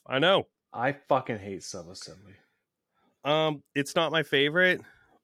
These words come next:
Speaker 1: but I also hate trying to paint in behind cloaks, and it's, this is a fairly easy cloak to glue on, so, you know.
Speaker 2: It's
Speaker 1: You
Speaker 2: not
Speaker 1: know.
Speaker 2: like cloak. <clears throat>
Speaker 1: It's not like what?
Speaker 2: Uh, he's not, they haven't made a figure for that many, have they?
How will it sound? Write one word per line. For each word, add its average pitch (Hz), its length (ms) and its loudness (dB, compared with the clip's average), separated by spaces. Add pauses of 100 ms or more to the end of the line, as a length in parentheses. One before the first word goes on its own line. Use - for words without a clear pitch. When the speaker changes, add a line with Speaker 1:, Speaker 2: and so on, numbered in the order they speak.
Speaker 1:
but 131 300 4
I 127 120 6
also 139 380 6
hate 135 320 2
trying 131 280 6
to 117 60 -2
paint 135 300 2
in 123 180 2
behind 123 320 4
cloaks, - 720 0 (120)
and 120 300 4
it's, - 380 -2
this 117 120 -4
is 117 100 -10
a 117 80 -2
fairly 123 380 6
easy 113 300 -2
cloak - 460 -2
to 123 100 -8
glue 110 320 2
on, 123 420 -2
so, - 460 -10 (240)
you 147 80 0
know. 143 220 0 (580)
Speaker 2:
It's - 160 -6
Speaker 1:
You 110 100 6
Speaker 2:
not - 20 8
Speaker 1:
know. 196 140 8
Speaker 2:
like 220 80 0
cloak. 113 340 -2 (300)
<clears throat> 151 300 4 (440)
Speaker 1:
It's 110 180 -2
not 117 120 6
like 110 140 2
what? 127 320 4 (460)
Speaker 2:
Uh, 156 160 2
he's 156 220 -2
not, 233 220 -6 (160)
they 156 80 -4
haven't 226 140 -4
made 123 160 -4
a 92 40 -8
figure 90 380 -12
for 87 140 -16
that 87 160 -10
many, 92 200 -12
have 113 120 -10
they? 131 100 -16